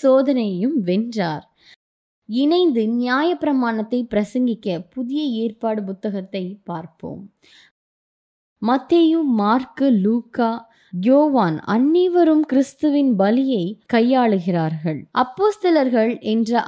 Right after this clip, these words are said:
அடுத்த புத்தகம் பரிசுத்த ஆவியின் ஞானஸ்தானத்தை பற்றியது. அதுதான் பலிபீடம், அதுதான் பீடம். ஆசாரிப்பு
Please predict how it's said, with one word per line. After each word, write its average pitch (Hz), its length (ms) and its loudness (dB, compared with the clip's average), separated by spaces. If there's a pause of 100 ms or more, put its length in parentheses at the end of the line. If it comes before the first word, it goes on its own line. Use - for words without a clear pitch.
அடுத்த 285 300 0
புத்தகம் 202 540 -4 (120)
பரிசுத்த 208 440 -4 (140)
ஆவியின் 233 460 -2 (440)
ஞானஸ்தானத்தை 247 1040 -2 (220)
பற்றியது. 160 600 -6 (640)
அதுதான் 277 460 0 (200)
பலிபீடம், 214 720 -2 (340)
அதுதான் 254 580 -2 (200)
பீடம். 233 500 0 (640)
ஆசாரிப்பு 254 680 0